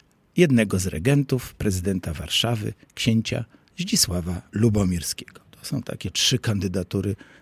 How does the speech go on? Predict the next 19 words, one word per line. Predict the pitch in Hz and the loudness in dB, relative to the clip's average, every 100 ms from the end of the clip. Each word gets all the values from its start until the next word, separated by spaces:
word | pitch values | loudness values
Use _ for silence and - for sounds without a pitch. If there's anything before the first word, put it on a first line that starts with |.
| - | -4
nam | 107 101 95 92 | 0 0 0 2
znane. | - 90 85 98 180 - - - - - - | 2 4 2 2 -2 -6 -20 -20 -20 -20 -8
E, | 104 104 - | -6 -6 -6
oczywiście | 247 170 147 156 | -6 -4 0 2
pojawiało | - 120 101 110 107 | 4 4 4 2 2
się | - 101 | 2 0
całe | - 92 90 | 0 0 0
mnóstwo | 90 92 - 85 | 0 -2 -6 -6
jeszcze | 76 - | -4 -4
innych, | 87 143 156 143 - - - - _ | 2 6 6 4 0 -20 -20 -20 _
e, | 123 104 | -4 -4
których, | - 120 117 110 - | -2 2 2 2 -2
o | 113 | -2
których | 117 110 - | 0 -2 -2
już | 107 | -2
nie | 104 | 0
warto | 85 82 90 | 0 -4 -8
tutaj | - - 85 95 - _ | -10 -10 -8 -8 -10 _
mówić. | 104 85 73 - - | -6 -6 -8 -16 -18